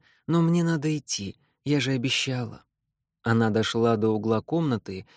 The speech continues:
подняла с пола брошенные там колготки и опять села на край кровати. «Теперь всё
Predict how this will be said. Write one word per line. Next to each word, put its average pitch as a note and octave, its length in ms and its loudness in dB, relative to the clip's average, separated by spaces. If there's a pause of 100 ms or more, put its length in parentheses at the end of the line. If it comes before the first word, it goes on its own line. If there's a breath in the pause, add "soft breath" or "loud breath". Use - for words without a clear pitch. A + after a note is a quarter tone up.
(240 soft breath)
подняла D#3+ 400 2
с - 100 -2
пола C#3+ 300 0
брошенные A#2+ 540 0
там A2+ 240 0
колготки D3 720 -2 (320 soft breath)
и D#3+ 60 4
опять F3+ 340 2
села E3 280 2
на C#3+ 140 0
край C3+ 180 -2
кровати. G#2+ 720 -4 (520)
«Теперь C3 460 0
всё - 320 -2